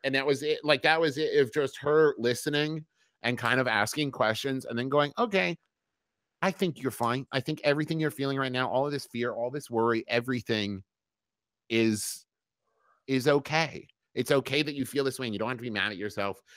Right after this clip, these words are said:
And then she said, "And, you know, not right now. You don't have to do it right now, but you need to go back through the events of that day and let yourself be there, because you did not do that at the time.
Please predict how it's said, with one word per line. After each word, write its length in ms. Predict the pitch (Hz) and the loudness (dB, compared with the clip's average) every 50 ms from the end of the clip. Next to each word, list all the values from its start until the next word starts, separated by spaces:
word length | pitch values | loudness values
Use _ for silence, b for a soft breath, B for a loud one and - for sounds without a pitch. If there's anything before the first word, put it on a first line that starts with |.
| B B B - | B B B -6
And 160 | 104 104 104 | -4 0 2
then 300 | 117 123 131 131 135 113 | 2 2 2 2 0 -4
she 160 | - - 123 117 | -6 -8 -8 -6
said, 340 | - - 120 113 113 110 - - | -2 0 2 2 2 2 0 -4
"And, 120 | - 127 | -6 -4
you 60 | 127 | -2
know, 160 | 127 135 139 135 | -2 -2 -2 -2
not 300 | 127 127 135 151 151 131 | -2 0 0 0 0 -2
right 220 | 151 143 135 98 | -4 -4 -4 -4
now. 500 | 107 101 98 107 123 135 147 165 170 165 _ _ _ _ - | -4 -4 -2 -2 -2 -2 -4 -4 -8 -10 _ _ _ _ -8
You 80 | 117 | -6
don't 80 | 117 117 | -4 -4
have 100 | 120 123 | -4 -6
to 60 | - 127 | -6 -6
do 120 | 135 135 | -6 -6
it 40 | 131 | -4
right 220 | 120 120 120 117 | -6 -8 -8 -6
now, 400 | 107 104 107 120 135 147 151 151 - _ _ _ _ - _ - - | -4 -2 -2 -2 -2 -2 -4 -8 -12 _ _ _ _ -20 _ -6 -2
but 120 | - 113 107 | -2 0 0
you 200 | 107 117 131 139 | 0 0 0 0
need 200 | 139 139 131 - | 0 0 -2 0
to 120 | - 127 110 95 - | -2 -2 -2 -2 0
go 200 | 113 113 117 113 | 2 2 2 4
back 320 | - 113 101 110 107 - | 2 2 2 2 0 -2
through 440 | - - - 113 120 120 120 113 - _ | -6 -4 -2 2 2 2 2 0 -2 _
the 120 | 113 107 | -2 -2
events 640 | 98 90 87 113 110 120 131 139 135 - - - - _ _ | -2 -2 0 -2 -2 -2 -2 -6 -10 -12 -14 -14 -16 _ _
of 200 | 110 113 104 - | 0 0 2 2
that 240 | 107 92 80 60 - | 0 0 0 -2 -2
day 420 | 98 98 110 120 139 185 214 214 - _ _ _ _ _ _ _ _ _ _ _ _ _ _ | 0 2 2 2 0 -2 -4 -6 -10 _ _ _ _ _ _ _ _ _ _ _ _ _ _
and 200 | - 120 107 101 | 0 2 2 4
let 200 | 107 117 113 - | 4 2 2 2
yourself 680 | 117 117 110 - - 117 104 98 98 95 - - - _ _ _ _ - - - _ _ _ _ _ _ _ _ _ _ - | 0 -2 -2 0 0 0 2 2 0 0 -4 -10 -20 _ _ _ _ -20 -20 -20 _ _ _ _ _ _ _ _ _ _ -10
be 200 | - 127 139 156 | -2 0 0 0
there, 260 | 135 - 90 67 58 - 101 - _ _ _ _ _ _ | 0 0 -4 -6 -6 -10 -12 -16 _ _ _ _ _ _
because 380 | - 117 101 - 113 104 92 104 | -8 -6 0 0 0 0 0 -2
you 80 | 117 | 0
did 160 | 107 113 107 | 0 0 0
not 240 | 107 110 101 92 90 | 2 2 0 0 -2
do 200 | - 110 120 123 | -2 0 2 4
that 220 | 120 120 110 104 78 | 4 4 4 4 2
at 120 | 101 92 | -2 -4
the 80 | - 90 | -6 -10
time. 500 | - - 110 113 117 127 139 156 160 | -6 -2 0 0 0 0 0 -2 -6